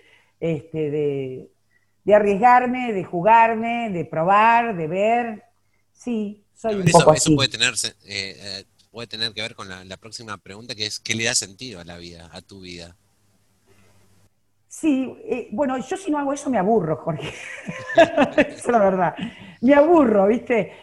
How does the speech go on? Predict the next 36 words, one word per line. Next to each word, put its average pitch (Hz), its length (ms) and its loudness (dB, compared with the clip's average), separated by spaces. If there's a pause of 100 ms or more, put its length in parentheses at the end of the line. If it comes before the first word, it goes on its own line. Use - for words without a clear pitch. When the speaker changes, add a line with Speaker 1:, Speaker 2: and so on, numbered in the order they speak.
(240)
Speaker 1:
Para 233 200 4
mí 302 300 -2
el 226 240 2
desafío 220 500 -2
de 262 80 -2
mi 208 160 -4
vida 247 240 -4
es 254 140 -8
eso, 214 240 2
es 202 100 -4
estar 233 220 -8
constantemente 226 680 -6
aprendiendo 202 500 -6
y 240 40 -6
probando 185 440 -6
cosas 214 580 -2 (280)
y 160 80 -6
haciendo 220 340 -6
cosas 214 320 -8
nuevas. 214 600 -6 (480)
¿Entendés? 180 340 -6
Me 208 80 -4
encanta 185 460 -2
eso, 165 160 -4
aunque 185 160 -6
sean, 285 400 -10 (360)
por 202 140 2
ahí 294 440 0
pueden 254 180 -2
ser 240 180 -12
cosas 247 260 -10
muy 240 160 -4
simples. 185 760 -4
Yo, 233 440 -6
por 214 120 -2
decirte, 147 600 -8